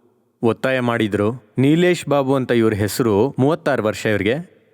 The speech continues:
ದಿಲ್ಲಿಯಿಂದಲೇ ಇವ್ರು. ಇವ್ರ ಪ್ರಶ್ನೆ ಏನು ಅಂದ್ರೆ, ನನ್ನ ಹೆಂಡ್ತಿ ನನ್ನನ್ನ ನಿಯಂತ್ರಣದಲ್ಲಿ ಇಟ್ಕೋಬೇಕು ಅನ್ಕೋತಾ ಇದ್ದಾಳೆ. ಅದಕ್ಕೋಸ್ಕರ ಕೆಲವು ಷರತ್ತುಗಳನ್ನ ಆಕೆ ಹಾಕಿದಾರಂತೆ. ಅವುಗಳಲ್ಲಿ ಕೆಲವನ್ನ,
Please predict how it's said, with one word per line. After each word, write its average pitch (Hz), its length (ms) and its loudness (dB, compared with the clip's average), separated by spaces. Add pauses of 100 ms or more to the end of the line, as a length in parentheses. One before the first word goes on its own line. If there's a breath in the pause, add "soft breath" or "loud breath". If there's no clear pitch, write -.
(840)
ದಿಲ್ಲಿಯಿಂದಲೇ 143 600 0
ಇವ್ರು. 135 260 2
ಇವ್ರ 127 180 2
ಪ್ರಶ್ನೆ 156 360 -2
ಏನು 143 120 0
ಅಂದ್ರೆ, 123 420 -2 (1500)
ನನ್ನ 117 220 0
ಹೆಂಡ್ತಿ 131 480 -2
ನನ್ನನ್ನ 123 400 0
ನಿಯಂತ್ರಣದಲ್ಲಿ 120 720 0
ಇಟ್ಕೋಬೇಕು 113 500 -2
ಅನ್ಕೋತಾ 104 340 -2
ಇದ್ದಾಳೆ. 95 640 -2 (1000)
ಅದಕ್ಕೋಸ್ಕರ 147 640 -2
ಕೆಲವು 147 480 2
ಷರತ್ತುಗಳನ್ನ 139 680 -2
ಆಕೆ 127 280 -2
ಹಾಕಿದಾರಂತೆ. 117 640 -2
ಅವುಗಳಲ್ಲಿ 113 360 0
ಕೆಲವನ್ನ, 110 320 0